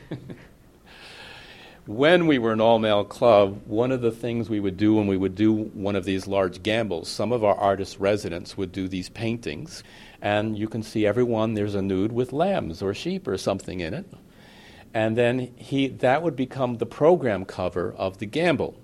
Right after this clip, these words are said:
Speaker 2: the souvenir cover. And then they would donate those paintings to the club.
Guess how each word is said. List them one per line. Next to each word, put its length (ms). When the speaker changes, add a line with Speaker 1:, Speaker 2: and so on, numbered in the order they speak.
Speaker 2:
the 100
souvenir 480
cover. 400
And 140
then 140
they 100
would 200
donate 420
those 180
paintings 480
to 120
the 100
club. 400